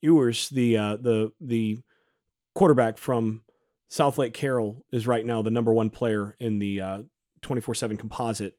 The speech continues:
but I'm telling you, I, I don't think he's that good. I don't think he's the number one player in the country. I think Travis Hunter is a better corner than Ewers is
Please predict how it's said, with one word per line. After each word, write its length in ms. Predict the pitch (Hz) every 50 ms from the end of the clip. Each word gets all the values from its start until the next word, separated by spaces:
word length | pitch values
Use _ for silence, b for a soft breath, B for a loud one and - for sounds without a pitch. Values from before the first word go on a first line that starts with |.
| _ -
but 240 | 123 113 104 101 _ - B B B B B B -
I'm 80 | 104
telling 260 | - 123 127 127 110
you, 120 | 98 92 92
I, 180 | 101 107 101 - _ _ _ _ -
I 80 | 95 110
don't 160 | 135 120 98
think 140 | - 92 -
he's 200 | - 110 101 90
that 200 | 92 85 78 -
good. 260 | - 92 - - - _ _ _ _ -
I 40 | 107
don't 120 | 110 107 -
think 140 | 107 98
he's 360 | - 107 101 90 - - - - _
the 140 | 104 95 95
number 200 | 95 90 87 85
one 120 | 85 82
player 180 | - - 98 78
in 80 | 73
the 60 | 73
country. 420 | - - 92 90 - - 60 - _ _ _ _ _ _ _ _ _ _ _ _
I 40 | -
think 140 | 104 101 98
Travis 300 | - 143 135 123 113 -
Hunter 220 | - 151 147 131
is 80 | 120 104
a 60 | 123
better 280 | 107 98 139 135 131 117
corner 540 | - - - 208 190 151 117 101 107 117 _ _ _ _ _ _ _ _ _ _ _ _ -
than 120 | 120 120
Ewers 320 | 123 127 117 113 104 104
is 420 | 110 104 101 101 98 - - -